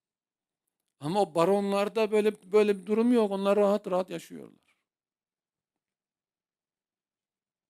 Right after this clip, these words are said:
Şimdi bir batılı kaynağın verdiği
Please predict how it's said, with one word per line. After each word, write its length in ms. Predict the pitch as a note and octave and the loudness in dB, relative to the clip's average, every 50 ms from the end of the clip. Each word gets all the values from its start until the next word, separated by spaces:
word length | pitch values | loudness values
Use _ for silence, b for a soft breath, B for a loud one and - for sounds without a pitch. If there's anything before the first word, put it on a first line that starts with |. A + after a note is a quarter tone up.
| _ _ _ _ _ _ _ _ _ _ _ _ _ _ _ _ _ _ _ _ _ _ _ _ _ _ _ _ _ _ _ _ _ | _ _ _ _ _ _ _ _ _ _ _ _ _ _ _ _ _ _ _ _ _ _ _ _ _ _ _ _ _ _ _ _ _
Şimdi 360 | _ - D#2+ D#2+ D#2+ D#2+ D2+ D2 D2 - - - - - - - - - - - _ - - - E3 D#3+ | _ -12 -10 -10 -10 -10 -12 -14 -18 -20 -20 -20 -20 -20 -20 -20 -20 -20 -20 -20 _ -20 -20 -20 -12 -6
bir 280 | F#3 A3 A3 G3+ F#3+ - _ _ _ | -4 -2 -2 -2 -4 -10 _ _ _
batılı 540 | _ C#3 D3+ F3+ F3 - G#3 G#3 A3+ - - | _ -6 -6 -6 -4 -4 -6 -8 -8 -8 -8
kaynağın 580 | - F3+ F3+ F#3 F3+ F3+ F3 F3+ F3+ F3 E3+ | -8 -6 -4 -4 -2 -2 -2 0 0 0 2
verdiği 540 | E3+ E3+ E3+ D#3 D3+ D#3 F3 E3+ D#3+ D3 C#3 | 2 2 2 0 -2 -6 -6 -4 -4 -6 -6